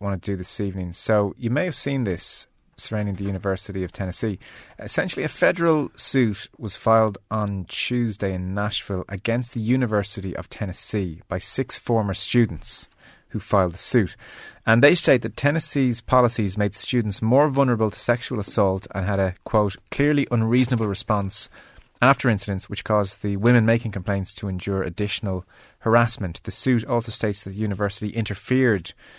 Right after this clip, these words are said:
with the disciplinary process to favour male athletes. So to get more on this, we have Diana Moskovitz on the line, who'd,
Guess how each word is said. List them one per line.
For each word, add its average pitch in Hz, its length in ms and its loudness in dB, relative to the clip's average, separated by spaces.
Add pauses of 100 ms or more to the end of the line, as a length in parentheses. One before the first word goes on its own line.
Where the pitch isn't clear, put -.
(220)
with 104 160 -2
the 95 60 -6
disciplinary 135 520 2
process 107 380 -2
to 107 100 -6
favour 104 320 0
male 113 460 4 (100)
athletes. - 800 -6 (960)
So - 160 -6
to 95 100 -6
get 101 140 -4
more 107 140 2
on 104 80 0
this, 101 180 -4
we 98 100 -4
have 98 300 -4
Diana 101 300 -2
Moskovitz 98 540 -6
on 98 120 -6
the 95 80 -4
line, 98 160 -2
who'd, 92 160 -6